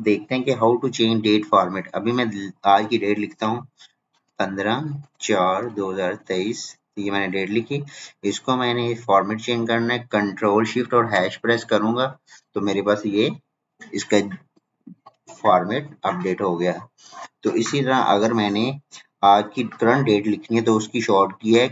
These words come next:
control colon मैंने press किया तो ये मेरे पास date आ गई। इसी तरह मैं अगर मैं अभी current time देखना चाह रहा हूँ तो मेरे system में time है वो आ जाएगा, control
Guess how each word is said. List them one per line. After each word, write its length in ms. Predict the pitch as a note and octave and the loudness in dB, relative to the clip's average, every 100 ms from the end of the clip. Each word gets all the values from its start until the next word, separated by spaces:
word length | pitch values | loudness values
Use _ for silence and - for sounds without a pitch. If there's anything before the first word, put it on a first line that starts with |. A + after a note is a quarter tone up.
| - | 0
control 600 | A2+ G2+ G#2 G#2 G2 A#2 D3 _ _ - _ - | 0 0 0 4 4 2 -2 _ _ -16 _ 2
colon 300 | G2 G2 A2+ | 2 4 0
मैंने 220 | C3 B2 A#2 | 0 0 0
press 280 | A#2+ A#2 | 0 0
किया 300 | - A#2+ C3 D3 - _ _ _ _ | -2 2 2 0 -6 _ _ _ _
तो 60 | G#2+ | -2
ये 160 | G2+ G2 | 0 2
मेरे 160 | G2 | 2
पास 300 | G2 G#2+ - - | 2 2 -2 -4
date 240 | F#2+ F2+ | -2 0
आ 80 | G#2+ | 2
गई। 180 | G#2+ A#2+ G#2+ | 2 0 -2
इसी 200 | - A#2 | -2 0
तरह 200 | A2+ A2+ | 4 4
मैं 140 | A2+ | 4
अगर 180 | G#2+ G#2+ | 2 -2
मैं 140 | G#2+ G#2+ _ - | -4 -6 _ -10
अभी 180 | F#2 G#2+ | -2 0
current 360 | G#2+ A2 A2 A2 | 2 0 0 2
time 240 | G2+ A2+ | 2 2
देखना 260 | B2 B2+ E3 | 0 2 0
चाह 220 | E3+ A#2+ | 4 4
रहा 100 | B2+ | 4
हूँ 160 | C#3+ C#3+ - - | 0 -6 -16 -2
तो 80 | A2 | 0
मेरे 140 | G#2 | 2
system 300 | G#2 G#2 A2 | 0 -2 0
में 80 | G#2+ | 0
time 280 | G2+ G#2 A2 | 2 2 2
है 60 | A#2+ | 2
वो 180 | A2 A2+ | 4 6
आ 80 | A2 | 6
जाएगा, 320 | A2 A#2 A#2 | 4 0 0
control 380 | G#2 G#2+ G#2+ | 0 4 6